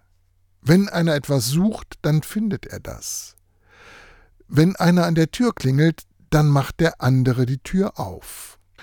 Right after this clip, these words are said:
Jesus sagte: „Gott ist zu den Menschen wie ein guter Vater.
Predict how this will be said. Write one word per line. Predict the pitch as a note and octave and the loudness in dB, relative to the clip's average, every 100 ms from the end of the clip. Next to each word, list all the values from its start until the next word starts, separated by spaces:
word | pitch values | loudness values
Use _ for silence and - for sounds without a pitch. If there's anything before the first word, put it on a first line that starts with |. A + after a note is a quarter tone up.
| - _ _ _ _ _ | -20 _ _ _ _ _
Jesus | C#3 D3 D3 A#2+ | 4 4 4 2
sagte: | C#3+ C#3+ D#3 C3 - _ - - - - _ - | 0 2 0 0 -4 _ -20 -20 -20 -20 _ 0
„Gott | C#3 F3+ | 2 2
ist | - E3 - | -2 -8 -4
zu | D3+ | 2
den | C3+ A#2 | 4 4
Menschen | G#2+ A2 B2+ - G3 G3+ - - | 4 2 -2 -2 -2 -2 -4 -8
wie | C#3+ F3 | -2 -2
ein | F3+ | -2
guter | F#3+ A3+ G#3+ | -4 -4 -6
Vater. | - G#2+ E2+ - - - | -4 -6 -6 -12 -14 -16